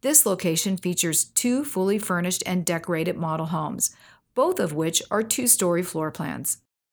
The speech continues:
Or at our newly completed Verano Visitor Center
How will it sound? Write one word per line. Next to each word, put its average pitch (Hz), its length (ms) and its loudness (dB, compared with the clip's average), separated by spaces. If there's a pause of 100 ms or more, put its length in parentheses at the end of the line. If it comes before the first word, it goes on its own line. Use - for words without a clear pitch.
(520)
Or 311 400 4
at 196 140 2
our 180 120 4
newly 262 380 2
completed 226 560 0
Verano 175 560 2
Visitor 170 400 2
Center 156 440 2